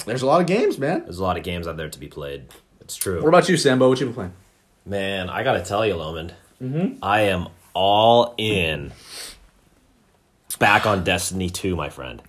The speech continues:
Speaker 1: Oh, you were telling me
Speaker 2: Yes.
Speaker 1: that. Yep,
Speaker 2: Yes.
Speaker 1: yep, yep, yep.
Speaker 2: So, you know, Destiny two originally came out in, like, twenty sixteen, like, four or five years back. And,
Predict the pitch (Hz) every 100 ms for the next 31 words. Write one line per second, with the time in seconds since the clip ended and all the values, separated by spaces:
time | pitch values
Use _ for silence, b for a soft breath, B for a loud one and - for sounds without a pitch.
0 | - 123 135 135 113 104 95 - 101 117
1 | 117 - 90 85 - - - 82 104 82
2 | 76 73 85 98 80 92 - - 123 117
3 | 107 - - 120 98 87 80 90 127 196
4 | 165 151 139 107 110 110 101 101 95 90
5 | 87 85 85 80 80 - 90 92 90 -
6 | 95 90 - - 90 98 107 73 - -
7 | 110 107 107 98 95 92 92 92 85 80
8 | 85 101 - b b b b 85 87 85
9 | 80